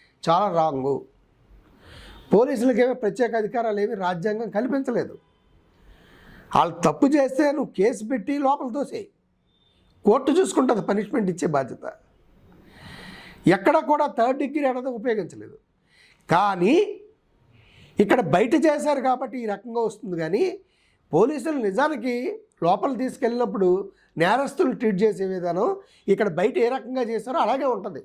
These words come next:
లోపల కూడా. అది అందరికీ తెలిసిన విషయమే. కొంతమంది సంఘాలు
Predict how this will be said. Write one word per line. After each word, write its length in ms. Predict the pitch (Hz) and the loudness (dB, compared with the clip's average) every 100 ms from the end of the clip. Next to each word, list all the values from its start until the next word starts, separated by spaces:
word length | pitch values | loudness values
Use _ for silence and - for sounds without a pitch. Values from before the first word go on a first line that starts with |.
| _ | _
లోపల 240 | 180 175 175 | -2 -2 -2
కూడా. 300 | 135 117 - _ _ _ _ _ _ - - - | -6 -8 -12 _ _ _ _ _ _ -20 -20 0
అది 140 | 254 262 | 2 2
అందరికీ 340 | 254 403 349 | 2 2 2
తెలిసిన 340 | 302 277 311 | 0 -4 -6
విషయమే. 440 | 302 202 - 185 104 _ _ _ _ _ - - | -4 -2 -2 -2 -6 _ _ _ _ _ -10 0
కొంతమంది 920 | 170 240 302 320 349 302 240 247 415 _ _ _ _ _ _ _ - | 0 2 2 2 2 0 0 -4 -8 _ _ _ _ _ _ _ -2
సంఘాలు 640 | - 220 302 285 202 - | 0 4 4 4 0 -2